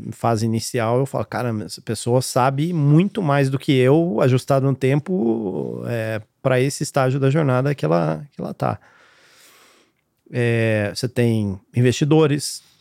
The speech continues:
todos os estágios, aqui no Brasil, inclusive. Mesmo na jornada da R D, a gente teve um momento que não tinha investidor mais nacional, e aí teve que ir pra fora. Hoje você tem investidores late stage aqui no Brasil.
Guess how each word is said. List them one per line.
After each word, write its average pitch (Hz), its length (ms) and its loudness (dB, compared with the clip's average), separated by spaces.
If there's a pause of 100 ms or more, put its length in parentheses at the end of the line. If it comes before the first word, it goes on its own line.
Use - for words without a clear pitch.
(120)
todos 127 280 2
os 113 80 -4
estágios, 143 880 -2
aqui - 300 -4
no 127 80 2
Brasil, 117 340 0
inclusive. 127 600 -2 (240)
Mesmo 120 220 0
na 117 100 2
jornada 117 420 2
da 120 120 -2
R 113 120 0
D, 110 320 -2
a 110 120 -4
gente 107 640 -4 (340)
teve 120 160 2
um 127 80 2
momento 117 420 0
que - 140 -10
não 135 180 0
tinha 139 280 -2
investidor 117 520 0
mais 107 440 -4
nacional, 113 760 -2
e 113 60 -4
aí 107 100 -4
teve 104 220 -8
que - 100 -18
ir 107 40 -10
pra - 140 -8
fora. 127 460 0
Hoje 110 320 0
você - 140 -12
tem 120 180 -4
investidores 107 720 -4
late 110 160 -2
stage 110 400 -6
aqui 107 180 -6
no 110 80 -4
Brasil. 113 560 -2